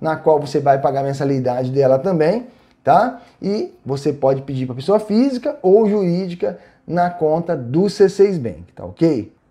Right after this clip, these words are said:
Depois veio aí os cartões coloridos, né? Você pede o cartão aí, pode escolher as cores, mas primeiramente só pra quem,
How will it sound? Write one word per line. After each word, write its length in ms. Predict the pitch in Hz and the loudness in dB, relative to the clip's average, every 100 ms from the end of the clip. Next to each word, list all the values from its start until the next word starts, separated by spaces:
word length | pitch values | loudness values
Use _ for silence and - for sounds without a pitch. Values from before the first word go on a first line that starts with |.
| - | -2
Depois 460 | 190 208 240 262 196 | 2 2 2 0 2
veio 220 | 220 190 | 4 4
aí 240 | 190 214 | 2 -2
os 100 | 202 | -6
cartões 500 | - 175 175 185 175 | 0 0 0 -4 -6
coloridos, 800 | - 202 202 165 185 226 165 131 | 2 4 4 2 0 -2 -2 -2
né? 200 | 127 156 | -2 -4
Você 240 | 143 135 135 | -4 -6 -4
pede 320 | 143 139 135 | 0 0 -2
o 20 | |
cartão 380 | 156 139 151 175 | -2 -2 -2 -2
aí, 120 | 185 | -2
pode 300 | 185 185 180 | 0 -2 -2
escolher 300 | - 175 185 | -2 0 2
as 180 | 190 - | 0 -4
cores, 300 | 160 165 160 | -4 -2 -2
mas 160 | 170 | -4
primeiramente 560 | 170 151 156 151 151 160 | -4 -2 2 2 -2 -8
só 240 | - 175 | -4 -2
pra 160 | 170 170 | 0 -2
quem, 320 | 175 175 180 | -2 -4 -4